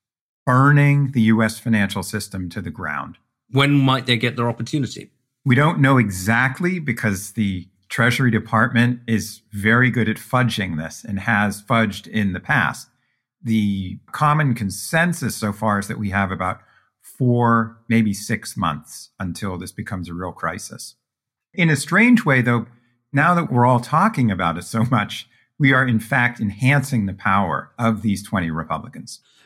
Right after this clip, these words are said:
Speaker 2: But as I say, I mean, there are only twenty of them. And in a sense, didn't the whole McCarthy battle reveal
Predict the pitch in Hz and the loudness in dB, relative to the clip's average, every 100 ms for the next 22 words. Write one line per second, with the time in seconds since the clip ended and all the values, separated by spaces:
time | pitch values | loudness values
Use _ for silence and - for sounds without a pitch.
0 | _ - 190 208 202 180 208 117 123 135 | _ 0 2 2 0 0 2 2 2 0
1 | 131 113 120 123 170 170 113 101 90 151 | -4 -2 2 4 2 2 0 -2 -4 -2
2 | 151 - 95 80 - - 76 - - 127 | -2 -2 -2 -4 -12 -18 -18 -8 0 2
3 | 127 123 113 - 185 214 92 - 131 117 | 2 0 -2 -4 0 0 -2 -4 -4 -2
4 | 110 135 127 120 - 131 131 127 117 110 | -2 0 2 0 0 0 0 0 0 0
5 | 104 - - 147 165 - 87 90 - _ | -2 -6 -2 -2 -4 -8 -10 -12 -18 _
6 | _ _ _ _ _ - 143 131 123 147 | _ _ _ _ _ -6 0 2 4 4
7 | 151 143 131 120 | 4 2 2 0